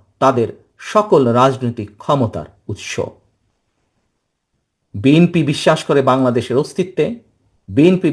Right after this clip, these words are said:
বিশ্বাস করে বাংলাদেশের মানুষের স্বাধীনতা সার্বভৌমত্বে, দেশের স্বাধীনতা সার্বভৌমত্বে। বিএনপি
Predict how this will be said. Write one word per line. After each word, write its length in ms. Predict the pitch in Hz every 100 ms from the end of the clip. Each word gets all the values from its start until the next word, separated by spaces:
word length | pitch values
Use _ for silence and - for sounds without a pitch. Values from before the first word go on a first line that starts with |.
| 151
বিশ্বাস 260 | - 185 -
করে 120 | 151 123
বাংলাদেশের 480 | 131 139 127 120 117 110
মানুষের 480 | 107 151 165 104 - _ _ _ _
স্বাধীনতা 440 | - 139 135 120
সার্বভৌমত্বে, 920 | 95 113 95 92 92 117 113 95 - - - _ _
দেশের 300 | 110 143 131 -
স্বাধীনতা 400 | 127 120 107 104 -
সার্বভৌমত্বে। 760 | 95 92 85 98 104 87 - - _ _ _ _
বিএনপি 300 | 123 139 131